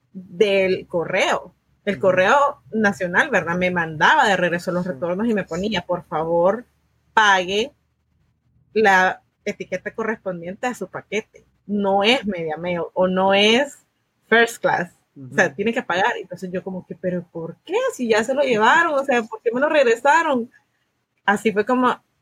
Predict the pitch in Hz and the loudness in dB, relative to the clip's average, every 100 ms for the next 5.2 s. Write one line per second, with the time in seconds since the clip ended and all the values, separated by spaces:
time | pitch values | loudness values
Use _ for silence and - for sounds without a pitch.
0 | _ 226 208 208 226 233 285 233 233 285 | _ 0 2 0 0 0 2 2 2 0
1 | 247 214 208 226 196 - _ 233 214 185 | 0 0 0 -2 -4 -4 _ 0 2 0
2 | - 170 202 208 - 320 - 254 262 262 | -6 -4 -4 -2 -4 -4 -4 -2 -2 -2
3 | - 240 185 175 220 214 233 233 233 233 | -4 -2 -2 -6 -4 0 2 4 2 2
4 | 214 220 214 269 214 - 160 165 _ - | 0 2 2 0 -2 -6 -16 -16 _ -8
5 | 156 | -8